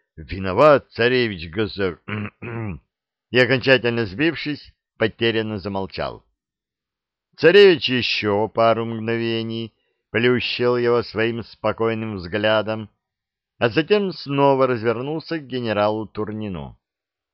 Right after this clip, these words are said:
«Я понимаю, что вопрос действительно не шибко уместен,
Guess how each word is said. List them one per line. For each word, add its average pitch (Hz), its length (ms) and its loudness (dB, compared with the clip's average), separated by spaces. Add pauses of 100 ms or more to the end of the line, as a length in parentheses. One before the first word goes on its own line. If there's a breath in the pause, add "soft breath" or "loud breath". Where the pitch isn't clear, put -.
(680)
«Я 87 380 -2
понимаю, 92 680 -4 (360)
что - 240 -4
вопрос 104 460 0
действительно 104 840 -8
не 101 160 -4
шибко 110 360 -8
уместен, 135 720 -2